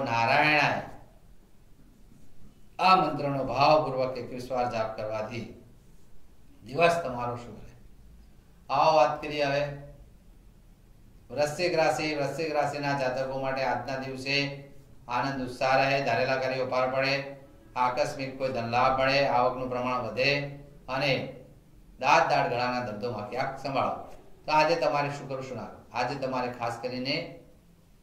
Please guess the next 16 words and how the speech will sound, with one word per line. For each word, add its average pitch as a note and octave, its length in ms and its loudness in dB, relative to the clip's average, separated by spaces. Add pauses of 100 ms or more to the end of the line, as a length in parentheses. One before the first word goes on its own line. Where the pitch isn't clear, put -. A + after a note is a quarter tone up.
(180)
એમ E3+ 320 6
રીમ D#3+ 160 0
એમ D#3 180 0
સરસ્વત્યય C#3+ 800 -2
નમઃ C3+ 160 -2 (580)
આ D3+ 140 6
મંત્રનો C3 460 -2 (100)
ભાવપૂર્વક C3+ 800 4
એકવીસ C3 300 -8
વાર C3 260 2
જાપ B2 220 2
કરવાથી B2 540 -2 (500)
દિવસ C#3+ 360 0
તમારો A#2 380 -2
શુભ C3 280 -10
રહે. C3+ 220 2